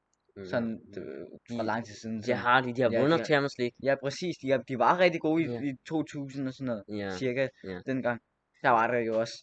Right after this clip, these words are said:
Speaker 1: Ja.
Speaker 2: Der var også rigtig mange
Speaker 1: De
Speaker 2: sådan
Speaker 1: har,
Speaker 2: gode
Speaker 1: de har
Speaker 2: spillere.
Speaker 1: V P. De har V P. <laughs>
Speaker 2: Har de V P?
Speaker 1: Ja.
Speaker 2: Jeg skal nok sørge for nogle rødt kort.
Speaker 1: <laughs>
Speaker 2: Eller
Speaker 1: Nej, han er blevet blid. Han er blevet lidt blid.
Speaker 2: Ja.
Speaker 1: Men, øh, jeg vil sige, Porto kan chokere os.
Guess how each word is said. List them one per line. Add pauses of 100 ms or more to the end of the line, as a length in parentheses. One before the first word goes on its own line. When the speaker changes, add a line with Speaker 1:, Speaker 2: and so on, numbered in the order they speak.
(100)
Speaker 1:
Ja. (120)
Speaker 2:
Der
var
også
rigtig (100)
mange
Speaker 1:
De
Speaker 2:
sådan
Speaker 1:
har,
Speaker 2:
gode
Speaker 1:
de
har
Speaker 2:
spillere.
Speaker 1:
V
P.
De
har
V
P.
<laughs>
Speaker 2:
Har
de
V
P?
Speaker 1:
Ja. (480)
Speaker 2:
Jeg
skal
nok
sørge
for
nogle (640)
rødt
kort. (220)
Speaker 1:
<laughs>
Speaker 2:
Eller
Speaker 1:
Nej,
han
er
blevet
blid.
Han
er
blevet
lidt (100)
blid. (420)
Speaker 2:
Ja. (300)
Speaker 1:
Men,
øh,
jeg
vil
sige, (840)
Porto
kan
chokere
os.